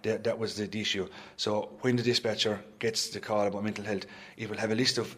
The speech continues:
uh, twenty-four a-, agencies that it can contact. It'll ring them,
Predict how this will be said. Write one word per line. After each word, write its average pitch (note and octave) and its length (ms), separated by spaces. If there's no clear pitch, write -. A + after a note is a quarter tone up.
uh, G#2 220
twenty-four G#2+ 460
a-, G#2+ 80
agencies G2+ 560
that G2 80
it F#2+ 60
can G2+ 100
contact. G#2+ 460
It'll G#2+ 180
ring B2 240
them, A2 360